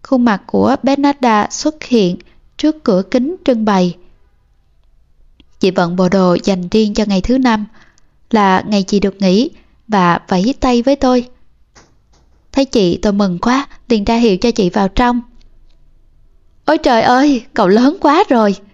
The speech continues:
Chị đứng ở cửa tiệm thốt lên. "Tôi hầu như không nhận ra cậu nữa. Sao thế này? Giờ cậu là một người đàn ông hẳn hoi rồi." Bernarda ôm chầm lấy tôi,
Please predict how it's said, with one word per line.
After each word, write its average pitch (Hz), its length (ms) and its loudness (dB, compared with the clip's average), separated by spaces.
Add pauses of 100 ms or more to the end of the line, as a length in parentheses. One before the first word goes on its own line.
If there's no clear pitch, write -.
(640)
Chị 196 160 0
đứng 208 200 0
ở 247 120 -2
cửa 196 160 -2
tiệm 185 340 -2
thốt 285 280 -2
lên. 226 260 0 (1120)
"Tôi 294 140 2
hầu 269 180 2
như 254 260 2
không 302 200 -2
nhận 233 200 0
ra 269 140 0
cậu 214 240 0
nữa. 220 300 2 (760)
Sao 330 220 0
thế 359 140 2
này? 254 320 0 (360)
Giờ 220 300 2
cậu 202 180 0
là 220 120 0
một 220 160 -2
người 214 100 0
đàn 214 140 0
ông 269 200 0
hẳn 247 260 0
hoi 311 280 2
rồi." 220 340 0 (1300)
Bernarda 247 500 2
ôm 202 300 -2
chầm 185 260 -2
lấy 220 100 2
tôi, 226 320 0